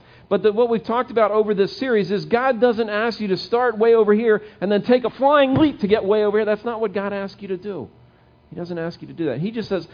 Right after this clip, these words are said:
"I want you to take the next step."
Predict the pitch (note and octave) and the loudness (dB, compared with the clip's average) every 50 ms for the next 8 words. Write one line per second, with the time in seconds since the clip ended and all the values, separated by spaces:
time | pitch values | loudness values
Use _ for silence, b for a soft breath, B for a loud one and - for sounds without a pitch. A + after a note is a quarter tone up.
0 | B B B C#3+ E3+ G3 G#3+ G#3+ A3+ A3 A3 - F3 E3 D3+ C#3+ D3+ D#3 D#3+ D#3+ | B B B -4 -2 -2 -2 -2 -4 -6 -8 -10 -6 -4 -4 -2 -2 -4 -6 -8
1 | B B B B B _ - D#3+ - - C#3 C3 C3 B2+ - b b b b _ | B B B B B _ -20 -16 -10 -6 -6 -6 -6 -8 -14 b b b b _
2 | - C#3 C3+ C#3 C3+ B2+ B2 B2 B2 - - - - _ - - - | -8 -6 -4 -4 -4 -4 -6 -8 -14 -20 -20 -20 -14 _ -14 -14 -14